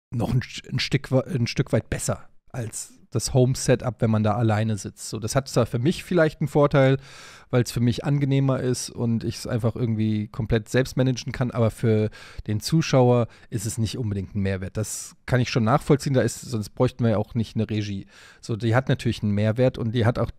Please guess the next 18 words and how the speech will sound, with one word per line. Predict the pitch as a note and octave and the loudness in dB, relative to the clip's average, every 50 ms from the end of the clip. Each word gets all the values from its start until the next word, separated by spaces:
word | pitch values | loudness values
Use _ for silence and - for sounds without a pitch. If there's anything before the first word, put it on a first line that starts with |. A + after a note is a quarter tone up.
| - A3 | -6 -2
eine | C3+ A#2 | 0 2
Leistung, | A2 G#2+ A2+ B2+ C3 - - C3+ B2 - - | 4 4 4 2 2 2 0 0 0 0 -4
die | - C#3 B2 | -4 -2 2
man | B2 A#2+ A#2 A#2 | 2 4 4 4
nicht | A#2 A#2 - - | 2 2 0 0
so | - A#2+ | 0 2
leicht | A2 G#2 G#2 - - | 2 2 0 -2 -4
zu | - A#2 G2+ | -2 0 2
Hause | G#2+ A#2+ A2 A#2 | 2 2 0 -2
erreicht. | - G#2 - G#2+ C3 C#3+ - - - - - - - - | -4 -4 -2 -2 -2 -2 -4 -8 -16 -18 -18 -18 2 6
Wir | D#3 F#3 | 8 8
haben | G#3+ G#3 | 10 10
halt | G3+ F#3+ | 8 8
irgendwann | - G3 F#3 F#3 F#3 F3 F3 F3 E3+ - - - - - - - - - | 6 4 4 6 6 4 4 4 0 -4 -10 -18 -20 -20 -20 -20 -12 0
für | - F3+ | 2 4
uns | - F#3+ A3 - - | 6 6 4 4 2
gesagt, | - E3 C3 D3+ D3 D3 D3+ - - - - - - _ _ _ _ _ _ _ _ _ _ _ _ _ _ _ - | 0 0 2 4 4 4 4 2 -2 -12 -18 -18 -20 _ _ _ _ _ _ _ _ _ _ _ _ _ _ _ -12
okay, | - - - - E3 D#3+ E3+ E3+ E3+ | -12 -10 -2 2 4 4 4 4 2